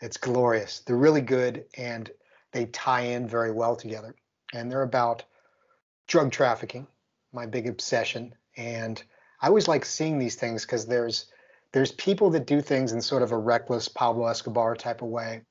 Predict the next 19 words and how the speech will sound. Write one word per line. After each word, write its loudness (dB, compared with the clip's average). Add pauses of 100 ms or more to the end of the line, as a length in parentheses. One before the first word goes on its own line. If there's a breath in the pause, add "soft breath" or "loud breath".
(400 loud breath)
And -2
then 0
there's -2
the -2
Cali 2
cartel, -6
the -10
gentlemen 0 (880)
of -16
the -8
Cali 0
cartel, -6
where -6
they're, -4 (600 loud breath)
they're 4
a 2
lot 4
more -4
strategic. -6